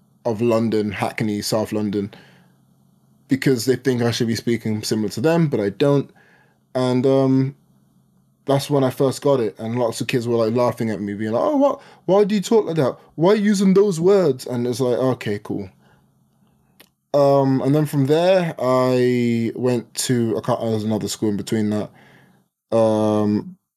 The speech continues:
I didn't last long with that school either. I, I didn't last long there. And then I went to Saint John of Jerusalem, which is a school, like, I, I got about a good forty-five, like, forty-five minutes. No,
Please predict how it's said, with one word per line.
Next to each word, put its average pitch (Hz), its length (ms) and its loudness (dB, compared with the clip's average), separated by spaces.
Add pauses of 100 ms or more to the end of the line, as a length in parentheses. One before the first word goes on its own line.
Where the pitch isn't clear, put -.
(380)
I 131 60 4
didn't 127 220 2
last 104 260 0
long 104 140 0
with 101 140 -2
that - 120 -6
school 104 260 -2
either. 101 360 -2 (960)
I, - 1400 -10
I 127 60 4
didn't 117 420 0
last 104 300 -2
long 101 180 -2
there. 92 300 -4 (260)
And 131 140 4
then 170 120 4
I 202 40 4
went 165 240 2
to 147 80 -2
Saint 135 240 2
John 127 140 2
of 117 60 -2
Jerusalem, 110 640 -2 (280)
which 120 260 -4
is 110 160 -2
a 104 60 -8
school, 127 340 -2
like, 113 180 0 (840)
I, - 40 0
I 311 200 4
got 294 180 2
about 277 180 2
a - 20 -2
good 156 140 2
forty-five, 127 500 0
like, 117 320 -6
forty-five 110 400 -4
minutes. 123 320 -2
No, 107 240 -2